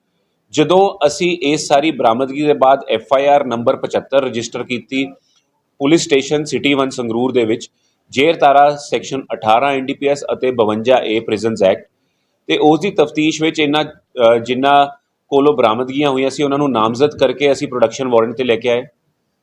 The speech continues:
ਇਸ ਚੀਜ਼ ਤੋਂ ਸਾਨੂੰ ਦੋ ਬੜੇ ਵੱਡੇ ਖੁਲਾਸੇ ਹੋਏ। ਪਹਿਲਾ ਖੁਲਾਸਾ ਕਿ ਜੇਲ੍ਹ ਦੇ ਵਿੱਚ ਜਿਹੜਾ ਇਹ ਸਮਗਲਿੰਗ ਨੈੱਟਵਰਕ ਸੀਗਾ, ਕਿ ਕਿਵੇਂ ਸਮਾਨ ਜੇਲ੍ਹ ਦੇ ਅੰਦਰ ਪਹੁੰਚ ਰਿਹਾ ਸੀ, ਕਿ ਇੱਕ ਕਲਾਸ ਫੋਰ ਇੰਪਲਾਈ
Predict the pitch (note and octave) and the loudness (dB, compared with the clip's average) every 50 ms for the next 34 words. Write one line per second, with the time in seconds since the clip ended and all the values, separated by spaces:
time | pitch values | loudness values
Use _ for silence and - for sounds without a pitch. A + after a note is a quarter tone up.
0 | _ _ _ _ _ - D#3 F3+ F#3 F#3 F3+ F3 F3 G3 F#3+ - E3+ - F3+ E3+ | _ _ _ _ _ 0 2 2 2 0 -4 -4 -4 -2 -2 -2 -2 -2 -4 -4
1 | C3+ B2 D3 E3+ F#3 G3+ F#3+ - - - - _ _ _ - A#2 D3+ F3 F#3+ F3 | -2 2 4 4 4 4 2 -2 -10 -20 -20 _ _ _ 0 2 4 4 4 4
2 | C#3+ D#3 B2+ E3 E3+ E3 D3 C#3+ B2+ A#2+ A2 - B2+ A#2 G2 G2 F#2+ F#2 - - | 2 2 2 0 0 0 2 4 4 2 2 0 -2 -2 -2 -2 -4 -4 -2 -2
3 | B2 B2 D3+ E3 E3 E3 D#3 D3 C#3+ C#3 - D3+ D3 D3+ D3+ _ _ _ _ _ | 0 2 2 2 0 2 2 2 2 2 0 -2 -4 -4 -6 _ _ _ _ _
4 | _ _ - E3+ D#3+ B2+ B2+ C#3 D#3+ F#3 F3+ F3 F#3 E3 F3 E3+ C#3 D3+ D#3 D#3 | _ _ -2 -2 0 0 0 0 2 0 0 0 -2 0 -2 -2 0 2 2 2
5 | D#3+ E3 E3 - - C#3 D3 D#3 F3 F#3+ F#3+ F3 D3 C3+ A2 A#2+ C3+ C3+ - - | 2 2 0 -2 -2 -2 -2 0 0 0 0 0 0 -2 0 0 0 0 0 -2
6 | - A2 G2+ G2+ F#2+ G2 - _ _ _ _ - D3+ D#3+ D3+ D#3+ E3 E3 F#3 G3+ | -4 0 0 0 0 0 -4 _ _ _ _ -6 -6 -4 0 0 0 2 2 0
7 | F#3 - C#3+ B2+ B2+ B2+ C#3 D3+ D#3 B2 C3+ C3+ C3 C3 C#3 B2 A#2+ C#3 - - | 0 -2 -2 2 2 2 2 2 0 0 0 2 2 2 2 2 2 0 0 0
8 | B2 A#2 G#2 A2+ B2+ B2 B2 C#3 C3+ C3 - C3+ B2+ B2 B2+ - B2+ A#2 A#2 B2+ | -2 -4 0 0 0 0 0 -2 -4 -2 -2 0 -2 -2 -4 -2 2 4 4 4
9 | C#3+ - - - _ - A#2+ B2+ D3+ D3+ A#2+ - - - _ _ _ _ _ _ | 4 0 -4 -14 _ -6 -2 0 0 2 0 -2 -6 -12 _ _ _ _ _ _
10 | - C#3 C3 B2+ A2+ C3 B2+ C3 D3+ D3 B2+ G2+ | -4 -4 -2 0 2 2 4 4 4 2 0 -4